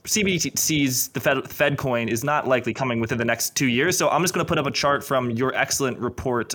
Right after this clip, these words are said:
um, on Fed Guide dot com, which shows bank credit creation.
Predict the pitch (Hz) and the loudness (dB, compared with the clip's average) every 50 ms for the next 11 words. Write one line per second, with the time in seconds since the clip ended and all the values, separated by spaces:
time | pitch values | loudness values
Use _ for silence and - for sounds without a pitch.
0 | - - 117 113 110 107 - 107 113 110 - - 123 107 101 113 107 104 104 101 | -2 0 0 0 0 0 0 0 -2 0 -2 -2 -2 0 0 0 0 2 0 -2
1 | - - 160 170 160 127 113 110 110 107 - - - - - - - 131 117 - | -2 -2 0 2 2 2 2 0 -2 -4 -8 -12 -18 -20 -12 -4 -2 0 0 2
2 | - 147 135 127 117 104 - 135 139 143 143 - - - 147 143 131 123 120 - | 2 2 2 2 0 0 0 0 0 0 -2 -4 -4 -2 0 0 0 0 -2 -2
3 | 127 123 127 147 151 - - 110 101 101 | -2 0 0 2 0 0 0 -2 -2 -2